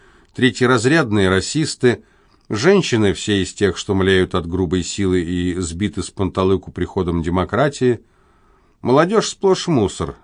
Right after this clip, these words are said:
наркоманы, бездельники, плагиаторы, шлюхи. Они все давно уже мертвы, и старые, и молодые. Но поскольку им исправно идут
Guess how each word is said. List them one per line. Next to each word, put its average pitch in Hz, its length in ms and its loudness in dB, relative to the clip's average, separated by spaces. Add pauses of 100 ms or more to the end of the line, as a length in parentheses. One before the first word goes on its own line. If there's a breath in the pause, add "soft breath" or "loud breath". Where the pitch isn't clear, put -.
наркоманы, 139 640 2
бездельники, 110 760 0
плагиаторы, 98 720 0
шлюхи. 92 540 -4 (720)
Они 160 360 4
все 151 280 -2
давно 151 340 2
уже 123 220 4
мертвы, 131 540 2
и 92 200 -4
старые, 104 520 2
и 95 380 -2
молодые. 95 680 0 (800)
Но 113 240 2
поскольку 131 640 2
им 123 520 0
исправно 113 880 0
идут 92 400 -6